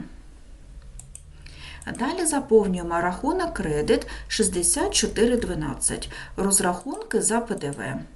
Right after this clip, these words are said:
Субконта на даному рахунку не передбачено.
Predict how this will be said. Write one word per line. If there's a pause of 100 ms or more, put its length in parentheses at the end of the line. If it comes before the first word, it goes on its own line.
(680)
Субконта
на
даному
рахунку (200)
не
передбачено.